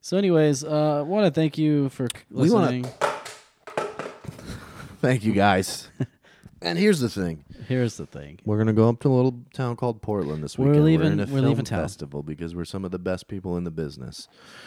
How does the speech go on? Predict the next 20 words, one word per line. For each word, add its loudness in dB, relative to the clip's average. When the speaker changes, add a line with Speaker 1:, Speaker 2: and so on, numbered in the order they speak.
Speaker 2:
We're -6
gonna 2
win 2
probably 2
four, 0
five, -2
six -10
awards. -4
Speaker 1:
We're -4
gonna 0
win 4
some 0
awards 2
Speaker 2:
I'm -6
Speaker 1:
and -4
Speaker 2:
gonna 2
Speaker 1:
some 4
Speaker 2:
have 2
sex -2
with -4